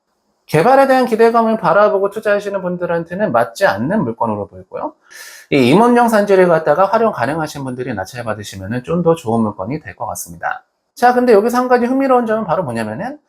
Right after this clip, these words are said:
어, 해당 땅을 갖다가 전자 지적도를 보게 되면은 해당 땅 바로 인근으로 이렇게 영덕 삼척간 고속도로 개발 사업을 계속해서 추진하고 있는데요. 과연 그 고속도로 개발 사업에 대한 영향권으로 들어가는 땅인지 아닌지,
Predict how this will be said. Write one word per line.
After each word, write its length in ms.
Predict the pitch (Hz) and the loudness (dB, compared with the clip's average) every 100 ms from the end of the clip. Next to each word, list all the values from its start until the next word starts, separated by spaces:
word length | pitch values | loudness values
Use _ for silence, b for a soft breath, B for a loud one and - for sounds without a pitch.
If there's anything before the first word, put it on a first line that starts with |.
| _ - | _ -4
어, 140 | 131 | 0
해당 380 | 170 262 285 277 | 0 2 2 2
땅을 280 | 269 269 254 | 2 2 4
갖다가 400 | 233 233 214 220 | 2 2 4 4
전자 300 | 196 170 202 | 2 -2 -2
지적도를 460 | 190 180 185 185 156 | -2 -4 -2 -2 0
보게 180 | 156 | -2
되면은 560 | 151 135 139 208 98 - - | -2 -2 -2 -2 -2 -6 -8
해당 220 | 226 247 | 0 2
땅 140 | 233 226 | 2 2
바로 200 | 139 170 | 2 2
인근으로 480 | 127 135 139 139 110 | 0 0 0 0 0
이렇게 560 | 110 - 107 214 - b b - | -2 -4 -4 -4 -6 b b -2
영덕 340 | 120 170 190 | 2 4 2
삼척간 640 | 196 240 254 247 135 165 202 | 0 -2 -2 -2 0 0 2
고속도로 420 | 156 185 180 165 | -2 -2 -2 -2
개발 260 | 139 131 151 | 0 2 2
사업을 340 | 151 135 139 | 2 0 0
계속해서 380 | 135 117 - 139 | -4 -6 -6 -8
추진하고 460 | 139 208 202 175 147 | -8 -6 -2 -2 -2
있는데요. 500 | 117 113 190 110 - - | -4 -4 -2 -2 -6 0
과연 280 | 156 196 | 4 4
그 180 | 185 185 | 4 2
고속도로 420 | 170 196 - 185 | 2 -2 0 0
개발 280 | 180 156 170 | 0 0 0
사업에 340 | 170 170 165 165 | 2 0 0 0
대한 300 | 151 196 127 | 0 2 2
영향권으로 760 | 139 170 170 156 156 160 226 | 0 -2 -2 -4 -2 2 2
들어가는 520 | 233 170 170 160 160 | 2 0 0 -2 -4
땅인지 400 | 160 160 156 170 | -4 -6 -8 -4
아닌지, 520 | 151 110 98 - - | -4 -2 -6 -12 -14